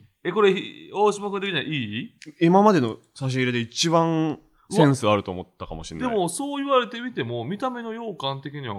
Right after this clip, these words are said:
Speaker 1: すごい、もうただベーシックな羊羹って感じ。
Speaker 2: サクッとね。
Speaker 1: そうそう。
Speaker 2: でもなんか差し入れで
Speaker 1: スティックタイプでね。
Speaker 2: 羊羹をお渡しすると、
Speaker 1: うん。
Speaker 2: ちょっと渋いなとかって思われるというか、
Speaker 1: うん。
Speaker 2: で、なんか和菓子とか甘いものとかそんなに食べたくないなって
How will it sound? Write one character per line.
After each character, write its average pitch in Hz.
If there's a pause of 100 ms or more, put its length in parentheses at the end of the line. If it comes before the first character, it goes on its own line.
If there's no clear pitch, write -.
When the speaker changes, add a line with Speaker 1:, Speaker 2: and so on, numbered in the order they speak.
(160)
Speaker 1:
す -
ご 123
い、 95
も 101
う -
た 113
だ 107
ベ 127
ー 135
シ 131
ッ -
ク 185
な 185
羊 123
羹 -
っ -
て 101
感 135
じ。 135
Speaker 2:
サ -
ク 104
ッ -
と 98
ね。 123
Speaker 1:
そ 98
う 90
そ -
う。 - (100)
Speaker 2:
で 180
も 180
な 170
ん 160
か 139
差 139
し 131
入 139
れ 135
で 127
Speaker 1:
ス -
テ 147
ィ 135
ッ -
ク 123
タ 131
イ 110
プ 101
で 90
ね。 131 (140)
Speaker 2:
羊 127
羹 90
を 80 (400)
お 107
渡 107
し -
す 107
る 104
と、 82
Speaker 1:
う -
ん。 -
Speaker 2:
ち -
ょ -
っ -
と 127
渋 135
い 139
な 110
と -
か 92
っ -
て -
思 98
わ 101
れ 98
る 92
と 80
い 80
う 76
か、 80 (140)
Speaker 1:
う 120
ん。 117
Speaker 2:
で、 120
な 127
ん -
か 107
和 110
菓 143
子 -
と 104
か 80 (120)
甘 120
い 135
も 139
の 127
と -
か -
そ 139
ん 147
な 147
に 139
食 131
べ 139
た 147
く 107
な 104
い 98
な 85
っ -
て 82